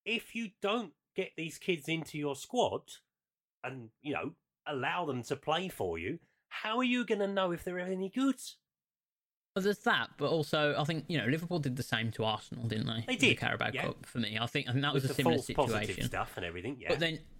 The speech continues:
Speaker 2: but then you've got Thomas Tuchel sitting there going, "Hang on a minute, they told me I had to play."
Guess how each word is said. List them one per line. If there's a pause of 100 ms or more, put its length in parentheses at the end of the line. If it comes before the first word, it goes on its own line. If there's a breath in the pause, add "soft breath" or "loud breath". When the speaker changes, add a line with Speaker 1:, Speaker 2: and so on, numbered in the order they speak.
(320)
Speaker 2:
but
then
you've
got
Thomas
Tuchel
sitting
there
going, (400)
"Hang
on
a
minute,
they
told
me
I
had
to
play."